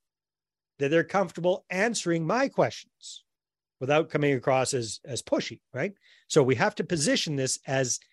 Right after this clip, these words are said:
what's in it for them. Remember that, you guys, you've all heard this, W I I F M, what's in it for them?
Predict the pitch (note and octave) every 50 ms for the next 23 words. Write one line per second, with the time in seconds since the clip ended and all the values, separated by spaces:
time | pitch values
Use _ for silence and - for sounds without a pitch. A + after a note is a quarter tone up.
0 | _ _ _ _ _ _ _ _ A#2+ A#2 D3+ F3 F3 - - - F3 D#3 D#3+ D#3
1 | D3+ - C#3+ C3 C3 A#2 F#2+ F#2 G2 G#2+ B2 C#3 E3 E3 D#3+ D3+ D3+ D3 - C#3+
2 | - - C3+ A2+ G2+ G2+ G2+ A2 C3+ B2+ C3+ D#3+ F3 D#3+ C3+ D3 C3 A2+ A2 G2+
3 | - - _ _ - _ _ _ - F3 F3+ F3+ F#3 F3 F3 - D3 D3+ D3+ D3+
4 | - - - B2+ C3 C3+ C3+ C#3 - - C3 C3 B2 - B2+ A2 G2 G2 G#2 C3
5 | E3 F3+ E3+ - - - F3+ D3+ C#3+ D3+ D3+ D3+ _ - C3 A#2 A#2+ A2